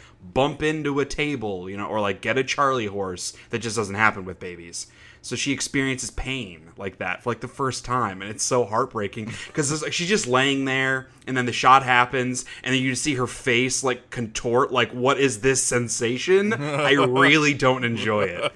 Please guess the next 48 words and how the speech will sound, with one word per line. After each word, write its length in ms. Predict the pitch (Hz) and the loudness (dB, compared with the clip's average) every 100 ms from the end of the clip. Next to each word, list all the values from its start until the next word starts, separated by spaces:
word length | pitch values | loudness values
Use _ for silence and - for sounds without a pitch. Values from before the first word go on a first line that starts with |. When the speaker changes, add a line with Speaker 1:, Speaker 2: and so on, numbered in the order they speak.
| - 147 - | -6 -8 -2
Speaker 1:
and 140 | 127 | 2
it's 240 | 123 - 117 | 2 0 -8
really, 380 | 110 117 113 | 2 4 6
really 200 | 107 101 | 4 2
heartbreaking. 680 | 98 101 95 92 90 90 85 87 - | 2 0 0 -6 -8 -10 -12 -16 -16
Speaker 2:
Uh. 340 | 92 92 87 87 - _ _ | -12 -8 -8 -10 -14 _ _
Speaker 1:
And 80 | 120 | -6
just 200 | 117 113 | -4 -6
wailing, 800 | 101 98 110 120 117 101 95 92 | -8 -2 2 4 2 -2 -6 -6
wailing, 300 | 101 101 98 | -2 -2 -2
'cause 140 | 151 | -4
she 120 | 156 165 | -4 -2
has 180 | 175 165 | -4 -2
to 60 | |
get, 80 | 165 | -2
like, 140 | 117 | -2
four 420 | - - 131 113 101 | -6 -4 -2 0 -4
shots 500 | - 104 95 90 - | -4 -4 -6 -6 -10
all 180 | 104 107 | -8 -8
at 100 | 90 | -8
once. 340 | 95 95 90 - | -12 -14 -12 -8
So 300 | - 95 95 | -8 -8 -10
Speaker 2:
Jeez. 280 | 98 90 - - _ _ _ _ _ _ _ _ | -10 -10 -14 -20 _ _ _ _ _ _ _ _
Speaker 1:
it's 100 | - | -8
a 40 | |
rough 260 | 110 123 - | 0 0 0
go, 320 | 117 101 87 - | 2 2 0 -10
but 200 | - 95 | -12 -8
now 260 | 110 104 101 | -2 0 0
we 200 | 104 104 | -2 -2
have 140 | 110 | -2
a 60 | 104 | -2
month 240 | 104 117 | -2 -4
and 80 | 135 | -4
a 60 | 123 | -4
half 240 | 123 120 | -4 -4
before 240 | 120 - | -8 -10
she 120 | 107 107 | -8 -8
needs 180 | 101 | -8
to 60 | - | -6
go 140 | 98 | -6
get 160 | 95 98 | -4 -6
the 80 | 104 | -6
shots 300 | - 98 87 | -8 -8 -8
again, 360 | 92 87 82 | -12 -12 -12
so 300 | 82 - 80 78 _ _ _ _ _ _ _ _ _ _ _ _ _ _ | -14 -14 -16 -18 _ _ _ _ _ _ _ _ _ _ _ _ _ _
it's 80 | |
bad. 320 | - 98 82 | -8 -8 -8